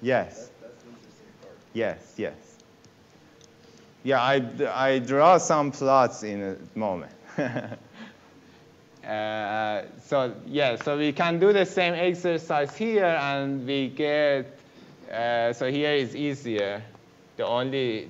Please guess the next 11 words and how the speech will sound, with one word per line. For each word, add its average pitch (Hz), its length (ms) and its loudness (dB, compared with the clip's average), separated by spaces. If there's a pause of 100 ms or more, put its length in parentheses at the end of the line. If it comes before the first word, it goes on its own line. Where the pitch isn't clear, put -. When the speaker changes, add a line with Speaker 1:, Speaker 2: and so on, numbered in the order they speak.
Speaker 1:
this, 113 320 -4 (240)
the 120 80 -4
only 135 340 -2
scale-dependent 135 1080 -4
quantity 135 580 -4
is 107 160 -6
going 120 240 -4
to 120 160 -6
be 110 100 -4
H 110 460 -2
squared, 113 680 0